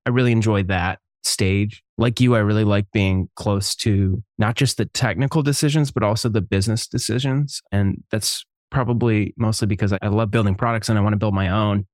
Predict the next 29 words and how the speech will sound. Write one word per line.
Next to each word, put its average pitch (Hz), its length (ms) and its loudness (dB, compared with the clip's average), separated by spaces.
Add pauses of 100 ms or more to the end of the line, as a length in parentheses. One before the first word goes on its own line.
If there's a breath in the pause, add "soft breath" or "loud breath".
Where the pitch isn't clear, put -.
And 104 360 2
being 110 240 2
close 107 480 -2
to - 140 -2
the 104 80 2
business 104 360 2
owner 104 440 0
allows 107 400 2
me 110 160 2
to 95 120 0
sort 95 220 -2
of 90 100 -4 (120)
sit - 220 -2
in 110 120 0
the 82 80 -2
passenger 123 500 0
seat 98 320 -2
while 107 180 0
they're 95 140 0
driving 90 560 -2
and 101 80 -2
sort 104 180 -2
of 95 80 0
observe 98 600 0 (140)
the 107 80 0
choices 107 400 0
they're 104 140 2
making 95 580 0
and 90 500 -2